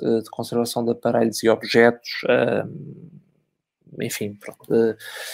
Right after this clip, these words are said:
são, é algo que não está inst-, eh, que vai ficando institucionalizado e que é algo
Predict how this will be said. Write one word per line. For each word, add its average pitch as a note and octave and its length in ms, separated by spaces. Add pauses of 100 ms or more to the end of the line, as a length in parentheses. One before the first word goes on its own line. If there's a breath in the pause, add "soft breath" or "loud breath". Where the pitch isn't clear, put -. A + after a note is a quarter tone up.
(420 loud breath)
são, C3+ 520
é C3+ 120
algo D3 480 (100)
que C#3+ 400
não C3+ 240
está C3+ 640
inst-, C3 400
eh, B2 400
que - 80
vai C#3+ 220
ficando C#3 640
institucionalizado C3 1800 (540 loud breath)
e B2+ 180
que C3+ 480
é A#2+ 140
algo B2 360